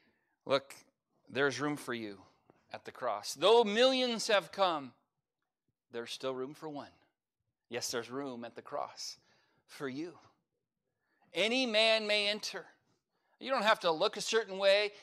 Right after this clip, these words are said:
You don't have to dress a certain way. You don't have to have any type of,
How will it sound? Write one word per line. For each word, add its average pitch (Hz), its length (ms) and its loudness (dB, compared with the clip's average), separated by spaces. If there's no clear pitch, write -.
You 226 60 -12
don't 247 80 4
have 196 80 2
to 185 80 -4
dress 190 300 0
a 190 40 -10
certain 208 320 0
way. 208 320 2
You 254 80 -2
don't 254 80 4
have 226 240 4
to 196 160 4
have 226 240 10
any 233 160 4
type 220 340 6
of, 202 220 2